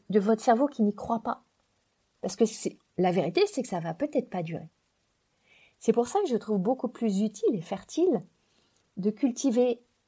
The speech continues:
une autre forme de pensée qui est « OK, ça va peut-être pas durer. Et si ça dure pas, je saurai rebondir. J'ai tout ce qu'il faut.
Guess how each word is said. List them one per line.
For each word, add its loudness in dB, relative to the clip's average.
une 2
autre 4
forme 2
de 0
pensée -4
qui -4
est « -2
OK, -6
ça -4
va -6
peut-être -8
pas -6
durer. -12
Et -6
si 0
ça 2
dure 0
pas, -4
je 0
saurai -2
rebondir. -8
J'ai 2
tout -10
ce -8
qu'il -8
faut. -14